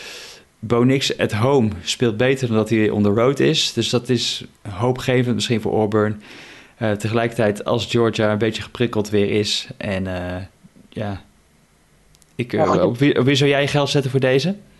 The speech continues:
Speaker 2: Ehm, nou, ik vind, ik vind het wel lastig. Want, eh, ik, ik vind Georgia een beetje lastig te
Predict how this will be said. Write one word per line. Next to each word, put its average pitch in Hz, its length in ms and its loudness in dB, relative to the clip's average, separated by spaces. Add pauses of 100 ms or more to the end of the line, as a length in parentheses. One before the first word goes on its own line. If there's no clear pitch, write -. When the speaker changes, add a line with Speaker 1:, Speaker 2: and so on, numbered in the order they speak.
(380)
Speaker 2:
Ehm, 160 500 4 (540)
nou, 175 220 2
ik 220 100 0
vind, - 160 0
ik 226 100 0
vind 233 160 6
het 202 80 6
wel 170 140 4
lastig. 180 400 0
Want, 156 180 -10
eh, 170 200 -6
ik, 170 100 -8 (800)
ik 175 100 -16
vind 180 240 0
Georgia 190 240 4
een 185 80 2
beetje 170 240 2
lastig 170 340 0
te - 80 -20